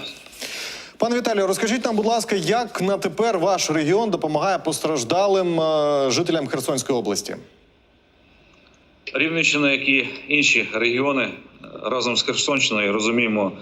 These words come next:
Speaker 2: що війна сьогодні йде не в окремих областях, а, а в цілому в Україні. Тому залучені максимально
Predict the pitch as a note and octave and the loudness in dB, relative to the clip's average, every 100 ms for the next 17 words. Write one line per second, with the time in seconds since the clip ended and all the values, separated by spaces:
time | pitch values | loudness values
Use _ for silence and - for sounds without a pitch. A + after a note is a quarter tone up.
0 | - - - - - G#2 A2+ A#2+ A#2+ A#2 | -18 -20 -4 2 2 4 2 2 2 2
1 | - G#2+ A2 G#2 G#2+ G#2 G2+ G2 F#2 G2 | 2 2 0 2 0 0 0 -2 -4 -6
2 | G2+ C3 A#2+ - G2+ G2 G#2 A2 G2+ G2 | -2 -2 -2 -2 -4 -2 0 0 0 0
3 | F#2+ - - - - - G2 F#2+ - C3 | -2 -4 -18 -20 -12 -6 -6 -2 0 2
4 | C3+ A#2 A2 A2+ C3 C#3 B2+ F#2+ A2+ A2+ | 2 2 0 0 2 2 2 0 -2 0
5 | A2+ A2 G2 F#2 C3 C#3 C#3+ C3 A#2 A#2 | 2 2 0 0 2 2 2 2 2 0
6 | - C3+ C#3 C3+ A#2 F#2 | 0 0 2 2 0 -2